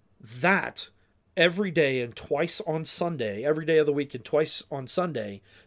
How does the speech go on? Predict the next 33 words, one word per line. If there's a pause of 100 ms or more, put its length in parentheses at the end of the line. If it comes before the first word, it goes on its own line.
the
business
will
sign
up
to
do
the
upgrade. (340)
Because (600)
if
you
go
to
the
sales
business,
if
you
go
to
the
C
F
O, (300)
if
you
go
to
the
C
O
O,